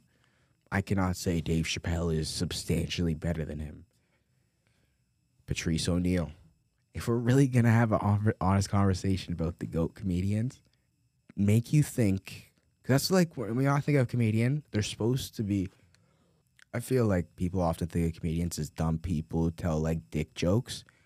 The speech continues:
But in my mind, a great comedian is an intellectual who makes you think. And the way they make you think and wrap it all together and make it entertaining is by making a joke out of it.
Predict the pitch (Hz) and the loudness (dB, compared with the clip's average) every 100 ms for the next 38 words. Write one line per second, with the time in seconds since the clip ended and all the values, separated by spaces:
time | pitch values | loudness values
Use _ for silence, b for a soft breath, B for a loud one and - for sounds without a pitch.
0 | b b b - 101 120 160 131 104 87 | b b b -2 2 2 2 2 2 0
1 | 80 80 87 101 107 - 82 78 71 67 | -2 -6 -2 0 0 -2 -2 -2 -4 -8
2 | 78 - - - 101 101 87 76 - - | -8 -8 -6 -4 -4 -2 -2 -4 -6 -6
3 | 67 85 87 85 - 76 - 104 82 - | -4 -2 -2 -4 -4 -6 -4 -4 -4 -8
4 | - _ _ _ _ _ _ _ _ - | -20 _ _ _ _ _ _ _ _ -6
5 | 85 85 87 123 120 90 85 - 85 85 | -2 0 2 2 2 -2 -4 -6 -6 -6
6 | - 85 87 85 92 85 87 76 101 117 | -4 -4 -4 -4 -4 -6 -6 -4 -2 -2
7 | 76 95 - _ _ _ - 92 92 95 | -4 -8 -12 _ _ _ -4 -2 0 -2
8 | 87 95 87 - - 117 131 - - _ | -4 -4 -4 -2 -2 0 0 -2 -8 _
9 | _ _ _ _ - 92 104 90 78 82 | _ _ _ _ -10 -4 -2 -2 -2 -4
10 | 78 87 98 101 78 67 73 - | -4 0 0 0 -2 -4 -6 -10